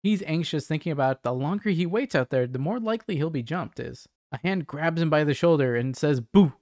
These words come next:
While turning around, he immediately shoots. Blam! In the last panel, it turns out it's Casey he just shot.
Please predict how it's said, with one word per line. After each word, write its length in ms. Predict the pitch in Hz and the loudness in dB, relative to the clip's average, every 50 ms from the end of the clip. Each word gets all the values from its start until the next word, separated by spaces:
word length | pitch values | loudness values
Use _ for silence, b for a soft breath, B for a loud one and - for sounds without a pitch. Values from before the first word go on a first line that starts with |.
| _ _ - | _ _ -6
While 120 | - 143 | -6 -6
turning 280 | - - 175 190 185 165 | -4 -2 -2 0 0 0
around, 220 | 160 160 160 156 | 0 0 0 2
he 160 | 127 127 156 156 | 2 2 2 0
immediately 540 | 135 131 139 185 226 233 233 202 208 180 | 0 0 -2 -2 -2 -4 -4 -4 -6 -4
shoots. 480 | - - - - 240 170 - - - - _ _ _ _ _ - | -6 -4 -4 -2 -2 -2 -4 -6 -16 -20 _ _ _ _ _ -8
Blam! 340 | 135 143 147 139 123 107 101 - _ _ _ _ _ _ _ | -4 -2 -2 -2 -2 -4 -8 -12 _ _ _ _ _ _ _
In 60 | - | -6
the 80 | 120 113 | -2 0
last 280 | 120 135 143 - - - | 2 2 0 0 -2 -2
panel, 320 | - 143 147 147 147 143 | 0 2 2 2 2 0
it 120 | 131 123 | 0 -2
turns 280 | - - 151 156 147 131 | -2 -4 -2 -2 -2 0
out 280 | 143 147 170 175 - 185 - _ _ - | -2 -2 -2 -4 -6 -12 -20 _ _ -8
it's 160 | - - - | -8 -8 -8
Casey 520 | - - 156 165 170 - - 120 117 135 | -8 -4 -2 -2 -2 -2 -4 -8 -10 -10
he 120 | 117 117 117 | -10 -10 -8
just 240 | 113 123 117 113 | -6 -6 -6 -6
shot. 400 | - - 156 131 113 98 - _ | -8 -8 -6 -6 -6 -6 -10 _